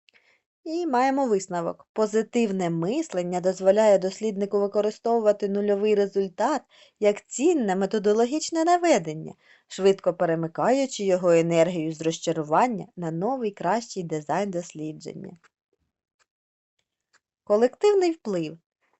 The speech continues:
Цей ефект виходить за межі індивідуума. Оптимістичний лідер не лише обирає амбітні теми, але ще й створює умови,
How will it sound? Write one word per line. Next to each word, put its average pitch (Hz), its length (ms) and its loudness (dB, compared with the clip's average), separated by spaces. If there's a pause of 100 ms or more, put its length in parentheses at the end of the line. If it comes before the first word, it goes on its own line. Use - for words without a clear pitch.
(140)
Цей 247 240 6
ефект 269 480 4
виходить 208 580 2
за 180 120 6
межі 180 400 -2
індивідуума. 180 920 -4 (420)
Оптимістичний 190 920 -2
лідер 196 460 -2 (160)
не 196 180 0
лише 196 440 0
обирає 220 580 6
амбітні 180 560 -2
теми, 160 420 -4 (580)
але 277 200 6
ще 311 200 -2
й 311 40 0
створює 262 720 4
умови, 214 640 2